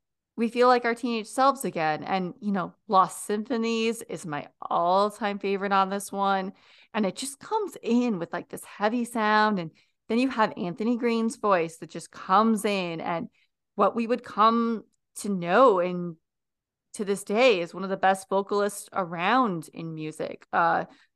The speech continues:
and live, it, it just, everything hits on so many different levels. And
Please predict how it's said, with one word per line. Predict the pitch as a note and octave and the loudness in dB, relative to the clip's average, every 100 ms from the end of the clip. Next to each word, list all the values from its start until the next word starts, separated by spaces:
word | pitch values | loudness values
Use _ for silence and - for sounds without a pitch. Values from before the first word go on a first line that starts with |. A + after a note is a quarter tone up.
| _ _ | _ _
and | - G3+ E3+ E3 | -4 -2 -2 -2
live, | E3+ E3 F#3 A#3+ C#4 - | 2 4 4 4 0 -4
it, | G3+ F#3+ | -6 -2
it | A3 A#3 | -2 0
just, | C#4 C#4 - _ | -4 -8 -14 _
everything | - A3+ D4 C#4+ A3 | -6 -4 -2 -2 -4
hits | G3 - A#3 - | -8 0 0 0
on | - F#3 | -4 -4
so | F3 - G3+ | -6 -2 0
many | G#3+ A#3+ | 2 0
different | A#3 G#3+ G3+ F3+ | 0 -4 -4 0
levels. | F#3 F3+ F3 F#3 F3+ | 0 4 2 2 -2
And | F3+ F3 | -6 -6